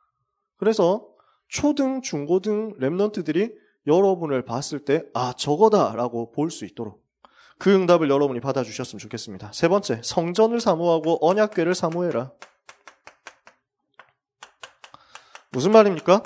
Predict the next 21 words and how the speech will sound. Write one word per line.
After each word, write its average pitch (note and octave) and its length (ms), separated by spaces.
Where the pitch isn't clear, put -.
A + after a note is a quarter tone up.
하나님이 B3 760
우리에게 D#3+ 460
주신 C3+ 240
최고 A3 320
시스템이 A3+ 600
교회입니다. E3+ 540
교회를 B3+ 480
통해서 C4 340
여러분 F#3+ 240
응답 C3 260
받으셔야 B2 360
돼요. A2 180
이 G#3 180
교회는 F#3+ 560
지역교회, F3+ 720
로컬 D#3+ 300
처치가 D#3 400
있고 F3 420
현장교회, D#3+ 500
파라처치가 A3 600
있죠. - 300